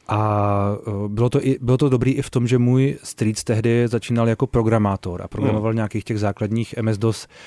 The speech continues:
Speaker 1: jazykách. Ne, ne, neptej se mě, v jakých, určitě, určitě bys to věděl, já bych to nevěděl. A, a ten zase měl jakoby, a to si, což jsem zjistil trošku později, že on měl nějaké konexe, takže nějaké takové ty první pirátské verze různých,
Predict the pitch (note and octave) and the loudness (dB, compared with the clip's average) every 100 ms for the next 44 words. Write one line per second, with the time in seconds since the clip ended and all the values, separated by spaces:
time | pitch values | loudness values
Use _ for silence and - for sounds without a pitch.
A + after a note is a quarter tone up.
0 | - - - A2+ A2 - G#2+ A2 - - | -20 -20 -4 0 0 0 0 0 -6 -10
1 | G#2 G2+ F#2+ G2+ G2+ G#2 A#2+ A2+ A2+ A#2 | -6 -4 -4 -4 -4 -2 -2 -2 -2 -2
2 | A2+ G#2 - G2+ G#2+ - G#2+ G2+ G#2 G2+ | -2 -4 -2 -4 -6 -12 -16 -8 -8 -8
3 | G2 - G#2+ G#2 G#2+ G2+ G2+ G2 G2 - | -12 -10 -8 -6 -2 -2 -2 -2 -4 -2
4 | G#2 G2 F#2+ G2 - - - - - - | -2 0 0 -2 -6 -16 -20 -20 -20 -8
5 | A2+ G#2+ G2+ - G#2 B2+ C3 B2 B2 C3+ | -4 -2 -2 -2 -4 0 0 0 0 0
6 | B2+ B2+ B2+ A#2+ B2+ B2 B2 A#2+ A#2 G#2+ | 2 2 0 0 0 2 4 2 0 -2
7 | G#2 - - - A#2 C3+ A#2+ - - - | -2 -2 -8 -6 -4 -2 -4 -4 -6 -4
8 | C3+ B2 G#2 A2+ A#2+ A#2 G#2+ A2 A2+ A2 | -2 0 2 2 2 2 0 0 0 0
9 | A2+ - G#2 - A2+ G#2+ G2 A2 - - | -4 -2 -2 -2 -6 -4 -2 -2 -4 -20
10 | - - G#2+ F2+ - A#2 A#2 - - A2 | -20 -6 -6 -4 -2 0 0 -2 -4 -2
11 | G#2+ A#2 A#2 G#2 A#2+ A2 G#2+ G#2+ - A2+ | 0 0 0 0 0 2 0 0 0 0
12 | A2 A2 G#2+ G#2 A#2 A2+ | 0 0 -2 -2 -2 -2